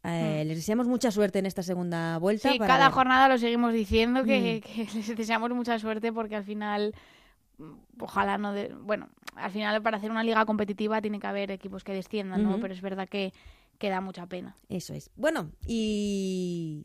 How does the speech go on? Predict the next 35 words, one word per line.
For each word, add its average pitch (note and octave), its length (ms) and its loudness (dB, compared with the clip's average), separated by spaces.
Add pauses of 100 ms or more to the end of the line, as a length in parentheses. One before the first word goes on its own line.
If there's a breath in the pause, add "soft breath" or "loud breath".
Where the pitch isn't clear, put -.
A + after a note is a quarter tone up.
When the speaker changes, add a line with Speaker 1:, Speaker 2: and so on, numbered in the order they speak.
(120)
Speaker 1:
no G3 120 -6
sé G#3+ 60 -6
si A#3 100 -6
te G#3 120 0
va G#3+ 60 2
a - 40 4
dar A3 100 2
mucha A3+ 300 2
pena A#3 200 2
o A3+ 60 2
no B3+ 180 2
poner B3+ 260 2
las A#3 160 2
notas A3+ 320 0
de G#3+ 320 4
la G#3 100 6
<laughs> A3 260 2
jornada. C4 640 2
Speaker 2:
Las A#3+ 180 4
notas C4+ 280 2
positivas B3 500 0
nunca G#3+ 240 0
me G#3 60 4
dan A3+ 220 8
pena. - 120 2
Speaker 1:
Empezamos D4+ 320 4
por D4+ 120 4
las B3 140 8
buenas A3+ 240 6
entonces. F#3+ 480 4
La G#3+ 260 6
crack B3 340 4
de A3 200 2
la G3+ 180 6
jornada, F#3+ 840 4